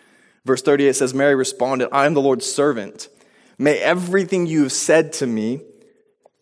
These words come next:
come true.' Then the angel left her." Can I pray with you this morning? God, I thank you today for December ninth, two thousand eighteen, for Grove Church Snohomish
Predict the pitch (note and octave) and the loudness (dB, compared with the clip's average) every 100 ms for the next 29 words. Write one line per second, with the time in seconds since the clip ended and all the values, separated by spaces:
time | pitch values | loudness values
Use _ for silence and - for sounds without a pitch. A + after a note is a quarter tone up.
0 | _ _ - E3+ C3+ A2+ - - C#3+ G#2+ | _ _ -6 -2 0 -2 -4 -2 -2 -2
1 | - - - _ _ _ _ _ - B2 | -8 -20 -20 _ _ _ _ _ -2 0
2 | A#2+ G#2 C#3 B2+ A2 F#2 - - - _ | 0 2 0 2 0 0 -6 -20 -20 _
3 | A#2 A#2 - - - B2+ C3+ - B2+ B2+ | 0 0 0 -6 -6 -2 -2 2 2 2
4 | B2 A#2+ A2+ B2 A#2 A#2 A#2 A#2+ - - | -2 -6 -6 -4 -6 -4 -6 -10 -18 -20
5 | _ - D3 C#3 - E3+ D3+ - D#3+ E3 | _ 2 2 2 0 -6 -6 -8 -4 -2
6 | D3 D3 D3+ - C3+ - - - _ - | 2 2 2 0 -4 -4 -20 -20 _ -8
7 | B2+ C#3+ C#3 B2+ C3+ D3 - - C#3 C3+ | -2 0 0 0 0 0 -6 -6 0 2
8 | B2 B2+ B2+ - D3+ C#3 C#3+ - _ _ | 2 -2 -6 -8 -6 -6 -8 -14 _ _
9 | - - - C#3+ B2+ C#3+ D#3 - D3+ - | -20 -20 -6 -4 2 4 4 0 -2 -2
10 | - B2+ C3+ D3+ D3+ - - - | -6 -6 -4 -2 -4 -4 -8 -10